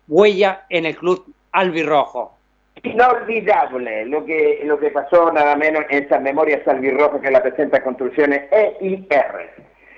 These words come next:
Speaker 2: Bueno, vamos a lo nuestro, Carlos. Deportes Linares, eh, está trabajando con mira al partido frente a Deportes Concepción. Y nosotros tuvimos la oportunidad de dialogar y conversar nada menos con el preparador de arquero, un hombre que estuvo en la institución de Deportes Linares, eh,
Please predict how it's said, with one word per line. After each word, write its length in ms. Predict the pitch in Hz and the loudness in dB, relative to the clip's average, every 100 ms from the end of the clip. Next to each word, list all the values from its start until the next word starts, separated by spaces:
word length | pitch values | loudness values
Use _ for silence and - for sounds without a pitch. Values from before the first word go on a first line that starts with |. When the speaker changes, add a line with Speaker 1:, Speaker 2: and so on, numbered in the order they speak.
| - - | -8 0
Speaker 2:
Bueno, 300 | 269 165 - | 2 2 0
vamos 260 | 240 254 214 | 0 0 -2
a 80 | |
lo 120 | 214 214 | -2 -2
nuestro, 380 | 254 226 220 | -4 -2 -2
Carlos. 460 | 233 247 247 233 - | 2 0 0 -6 -4
Deportes 440 | 190 208 214 214 | -4 0 2 2
Linares, 440 | 190 190 202 196 185 | 0 2 2 0 -2
eh, 380 | 180 160 156 151 | 0 0 0 -4
está 240 | 143 165 160 | -4 0 2
trabajando 640 | 160 156 - 208 220 226 | 4 4 4 2 2 0
con 160 | 151 143 | 0 0
mira 200 | 160 147 | 0 2
al 60 | |
partido 360 | 147 - 160 143 | 0 0 -2 0
frente 240 | 147 143 | -2 0
a 40 | 143 | 0
Deportes 360 | 151 147 - | 0 -6 -6
Concepción. 680 | 151 139 147 - 196 214 226 - - _ _ _ _ - | -10 -2 -2 0 4 4 2 -8 -20 _ _ _ _ 0
Y 80 | - | 4
nosotros 480 | 170 170 247 233 208 | 4 4 2 2 2
tuvimos 300 | 185 196 196 | 2 2 2
la 80 | |
oportunidad 500 | 240 208 156 156 165 | 2 0 -4 0 2
de 80 | 165 | 2
dialogar 460 | 151 147 143 160 165 | 2 2 4 4 2
y 60 | |
conversar 480 | 160 143 139 - 160 | 0 2 2 2 2
nada 180 | 156 147 | 2 0
menos 280 | 156 160 156 | 0 -2 -2
con 300 | 156 139 120 _ _ _ - | -2 -4 -6 _ _ _ -2
el 160 | 135 135 | -2 2
preparador 560 | 131 131 135 151 147 | 4 6 6 4 0
de 80 | 135 | -2
arquero, 520 | 139 - 254 247 165 | -4 0 2 2 2
un 100 | 151 | 0
hombre 320 | 165 160 - | 0 -2 -6
que 240 | 131 123 - | -6 -6 -6
estuvo 460 | 120 - 180 226 220 | -8 2 4 4 4
en 40 | |
la 60 | 180 | 0
institución 560 | 165 156 147 175 170 | -2 -4 -2 2 2
de 140 | 160 151 | 2 0
Deportes 440 | 147 156 156 151 | 2 0 2 0
Linares, 520 | 156 160 175 180 170 175 | 2 4 4 2 0 0
eh, 400 | 151 139 120 | 0 0 -2